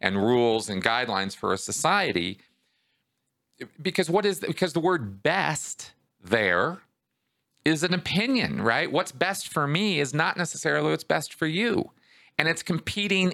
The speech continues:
interests. It's all about competing interests and selfishness, really, right?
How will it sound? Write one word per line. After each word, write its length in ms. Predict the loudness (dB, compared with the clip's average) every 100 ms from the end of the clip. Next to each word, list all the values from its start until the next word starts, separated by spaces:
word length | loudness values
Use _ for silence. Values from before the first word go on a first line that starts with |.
| 0
interests. 960 | -2 -2 0 0 0 -6 -10 -10 -12 _ _ _
It's 160 | -4 -2
all 380 | 2 2 4 2
about 520 | -2 -4 0 0 -2
competing 760 | -6 -6 -6 -6 -2 0 0 0 -2
interests 800 | 0 -2 -2 -4 -4 -12 -14 -14 _ _ _ -2
and 140 | -2
selfishness, 920 | 0 0 0 0 -2 -2 -4 -6 -6 -2
really, 520 | -2 0 -2 -4 -10 _ _ _ _ _
right? 400 | 0 0 0 -4